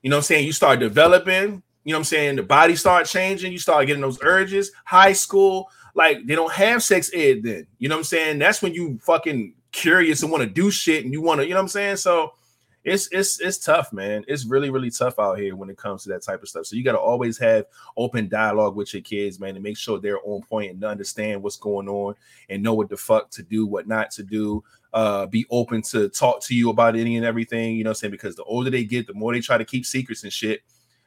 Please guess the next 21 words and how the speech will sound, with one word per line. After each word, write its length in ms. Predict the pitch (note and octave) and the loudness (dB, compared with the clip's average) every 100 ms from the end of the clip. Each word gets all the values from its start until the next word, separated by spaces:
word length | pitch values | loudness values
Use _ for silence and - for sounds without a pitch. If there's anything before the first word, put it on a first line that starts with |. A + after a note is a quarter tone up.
| _ | _
And 400 | A#2+ A#2 A2 G2+ G2 | -4 -2 -2 -4 -2
it's 180 | C3+ | -4
just, 280 | C3+ A#2 - | -2 -6 -6
it's 120 | B2+ | -8
tough, 340 | - C3 A2 - | -4 -2 -2 -4
man. 260 | E2 E2+ | -18 -16
So, 400 | F#2 F#2 E2 D#2+ _ _ _ _ _ _ _ _ - | -10 -8 -8 -10 _ _ _ _ _ _ _ _ -18
you 100 | - | -8
know, 240 | G2+ F2+ E2 - | -6 -8 -10 -6
just 160 | A2 | -2
make 140 | C3+ C3 | -2 -2
sure 140 | D3 | -2
you 160 | B2 B2 | -2 2
have 240 | B2+ A2+ | 2 2
that, 280 | A2+ A2 G2 | 2 2 0
that 260 | A2+ G#2 G2 | 0 0 0
open 220 | A#2 A#2 | -6 -6
communication 560 | A2+ A2+ G2+ G#2 G2+ G2+ | -6 -6 -4 -6 -6 -10
with 120 | F2+ | -14
your 80 | F2+ | -14
kids. 380 | G2 F2+ - | -12 -12 -16